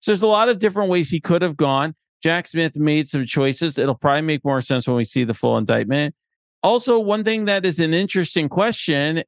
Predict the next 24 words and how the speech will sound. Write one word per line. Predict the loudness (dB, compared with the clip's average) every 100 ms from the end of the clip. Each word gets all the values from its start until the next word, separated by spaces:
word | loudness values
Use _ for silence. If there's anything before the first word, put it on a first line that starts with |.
| -2
and | -2 0
that | 0 2
dovetails | 0 2 0 0 -2
into | -4 -4
this | -4 -2 -2
is, | -4 -4 _ _ _ -2
you | 0
know, | 0
did | 0 0 2
he | 0
leave | 2 0 0
some | -2 0
charges | 0 0 -2 -2
on | -2
the | -2
table | -2 0 0 0 0
in | 0 0
order | 0 0 -2
to | 0
have | 0 0 0
a | -2
more | 0 -2
narrow | 0 0 0 2 0 0 0
indictment | 0 0 -2 -2 -2 -2 -4